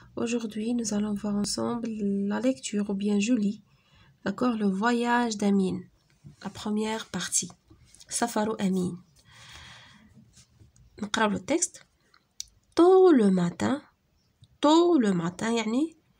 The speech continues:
euh, باكرا في الصباح, mon oncle est venu nous chercher. عمي جاء لعندنا باش ي-, nous chercher pour partir chez lui.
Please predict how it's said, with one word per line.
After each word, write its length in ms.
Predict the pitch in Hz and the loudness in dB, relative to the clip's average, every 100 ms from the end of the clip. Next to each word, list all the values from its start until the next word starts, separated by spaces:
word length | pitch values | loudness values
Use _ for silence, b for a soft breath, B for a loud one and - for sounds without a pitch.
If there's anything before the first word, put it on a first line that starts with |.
| _ _ _ _ _ _ _ | _ _ _ _ _ _ _
euh, 960 | 190 185 139 - - - - - - - | 0 0 -2 -6 -8 -8 -10 -10 -8 -8
باكرا 600 | 196 302 330 240 208 233 | 2 2 4 2 2 2
في 140 | 262 254 | 0 -2
الصباح, 760 | - 180 170 175 202 226 - _ _ b b b b _ | 0 0 0 -2 -2 -6 -12 _ _ b b b b _
mon 320 | 262 311 269 | 4 6 6
oncle 460 | 208 196 214 240 262 - | 4 2 0 -4 -8 0
est 120 | 262 | 0
venu 480 | 214 220 214 262 302 | 4 2 4 4 4
nous 240 | 254 220 | 4 2
chercher. 760 | 202 - 269 262 - 202 240 - _ _ _ _ _ _ _ - | 0 0 0 0 0 0 -2 -12 _ _ _ _ _ _ _ -8
عمي 500 | 208 262 233 190 220 | 2 4 6 4 2
جاء 320 | 220 226 196 | 0 -2 -2
لعندنا 420 | 180 175 190 277 | -2 -2 0 0
باش 400 | 269 240 - - | 0 0 -2 2
ي-, 220 | 349 370 - _ _ _ _ _ _ - | 0 0 -12 _ _ _ _ _ _ -2
nous 100 | 240 | 0
chercher 460 | 240 277 269 320 320 | 2 2 2 2 2
pour 260 | 294 262 | 0 -2
partir 380 | 277 262 - 277 | -2 -2 -2 -2
chez 180 | - 262 | 0 0
lui. 240 | 214 214 | 0 -6